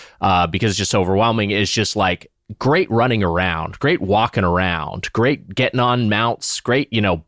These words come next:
building stuff that lets you get places. It's just more than the combat. This game is about movement, and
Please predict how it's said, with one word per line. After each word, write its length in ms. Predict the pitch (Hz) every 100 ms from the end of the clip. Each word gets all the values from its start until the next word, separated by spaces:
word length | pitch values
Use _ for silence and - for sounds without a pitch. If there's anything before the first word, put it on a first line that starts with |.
| _
building 360 | 117 120 120
stuff 380 | 113 - 120 120
that 140 | 101 -
lets 220 | 101 -
you 60 |
get 260 | 80 107 -
places. 600 | - 110 98 113 104 90
It's 180 | 98 -
just 320 | 143 - - - -
more 260 | 120 165 156
than 160 | 139
the 80 | 117
combat. 580 | - 131 123 101 92 85
This 140 | 101
game 300 | - 110 101
is 80 | 90
about 320 | 90 92 -
movement, 840 | 90 92 98 113 85 82 60 - - - _ -
and 500 | 101 92 92 90